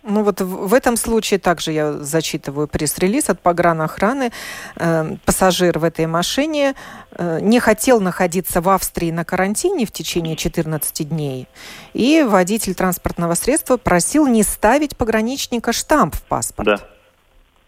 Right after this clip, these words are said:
Speaker 1: И за это предлагал взятку. А в каком размере? Не указано в пресс-релизе.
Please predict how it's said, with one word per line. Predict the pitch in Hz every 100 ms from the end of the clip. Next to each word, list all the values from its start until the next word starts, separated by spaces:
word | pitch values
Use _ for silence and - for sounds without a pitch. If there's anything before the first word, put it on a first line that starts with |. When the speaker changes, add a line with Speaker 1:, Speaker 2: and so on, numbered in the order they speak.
| _ _ _ _
Speaker 1:
И | 220
за | 202 185
это | 175 349 392
предлагал | - 175 175 160 196 302 311 _ _ _ -
взятку. | 190 160 - 139
А | -
в | -
каком | 202 285 240
размере? | 180 143 185 247 254 _ - - -
Не | 208
указано | 294 - 160 156 160
в | -
пресс-релизе. | 180 - 202 202 202